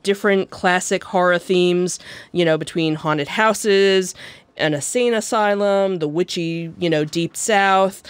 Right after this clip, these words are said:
a murderous campground, you know, the freak show environment. Like, every season has been, you know, different. I think that's what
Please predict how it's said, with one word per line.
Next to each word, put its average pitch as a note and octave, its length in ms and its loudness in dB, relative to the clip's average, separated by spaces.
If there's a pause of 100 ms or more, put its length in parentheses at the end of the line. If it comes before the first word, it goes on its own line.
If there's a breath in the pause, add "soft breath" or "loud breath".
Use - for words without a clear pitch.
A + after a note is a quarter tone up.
(200 loud breath)
a D3 80 -6
murderous D#3 500 0
campground, F#3 1120 2 (320 loud breath)
you E3 100 -4
know, C#3+ 160 2
the D3 120 -8
freak G#3 420 -2
show G3 300 2
environment. F3+ 500 4
Like, D#3 220 0
every F#3+ 260 2
season F3 500 0
has D#3+ 200 -2
been, D#3+ 520 0
you E3+ 80 -2
know, D#3 200 2
different. E3+ 400 0
I E3 100 4
think F3 200 -2
that's E3 280 0
what F3 280 2